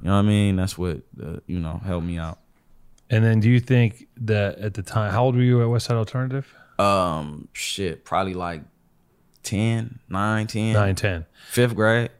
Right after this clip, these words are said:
Speaker 2: And
Speaker 1: Fifth
Speaker 2: then was
Speaker 1: grade,
Speaker 2: there,
Speaker 1: sixth grade.
Speaker 2: do you feel like there was a def-, like, do you feel like there was a period of innocence as a kid where you were just kinda, like, still, like, 'cause there's a period, right, where everyone's still a kid. Some
Speaker 1: Sure.
Speaker 2: kids get fu-, get fucked up early, but, like,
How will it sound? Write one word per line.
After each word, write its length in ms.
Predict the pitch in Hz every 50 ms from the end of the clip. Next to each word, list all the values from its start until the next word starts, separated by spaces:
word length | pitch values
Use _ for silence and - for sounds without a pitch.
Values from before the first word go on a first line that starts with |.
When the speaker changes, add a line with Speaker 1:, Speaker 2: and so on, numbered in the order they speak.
| _ -
Speaker 2:
And 140 | - 113 117
Speaker 1:
Fifth 80 | 120 120
Speaker 2:
then 80 | 120 120
was 160 | 120 113 110
Speaker 1:
grade, 100 | 123 135 135
Speaker 2:
there, 60 | 127
Speaker 1:
sixth 200 | 113 110 110 113
grade. 260 | 107 107 110 113 117
Speaker 2:
do 80 | 110 123
you 100 | 147 147
feel 300 | - - 156 160 156 151
like 180 | 147 135 117
there 120 | - 131 127
was 200 | 127 127 113 107
a 100 | 113 101
def-, 380 | 92 90 113 113 107 110 -
like, 200 | 110 104 101 92 - - - _ - - - - - - - - - - - - - - - - - - - - - -
do 80 | 107 117
you 80 | 123 117
feel 180 | - 135 131 120
like 100 | 117 104
there 100 | 123 120
was 100 | 113 104
a 40 | 101
period 380 | 87 - 117 110 107 107 104 101
of 100 | 92 87
innocence 760 | 98 107 110 101 - - 110 107 101 - - - - - - _ -
as 180 | - 95 87 -
a 60 | 90
kid 440 | - - 107 101 98 98 92 90 - _ _ -
where 180 | 101 92 87 87
you 140 | 87 87 85
were 80 | 85
just 160 | 82 - -
kinda, 180 | - 92 87 85
like, 340 | 85 82 82 82 - - _ _ _ _
still, 340 | - - - 139 139 123 107 98 -
like, 140 | 110 110 95
'cause 100 | 127 120
there's 140 | 131 131 113
a 40 | 98
period, 300 | - 160 165 151 135 110
right, 240 | 120 127 131 117
where 100 | 107 107
everyone's 300 | 110 123 131 139 120 135
still 220 | - - 135 120 101
a 40 | -
kid. 380 | - - 113 101 87 80 - - _ - _ -
Some 180 | - - 175 151
Speaker 1:
Sure. 140 | 110 110 113
Speaker 2:
kids 140 | 104 90 87
get 260 | 92 98 95 87 -
fu-, 200 | - - 101 - -
get 240 | 101 - 104 92
fucked 260 | - - 101 90 - 92
up 80 | 90 87
early, 260 | 92 95 90 85 82
but, 140 | 80 82 80
like, 240 | 82 87 87 -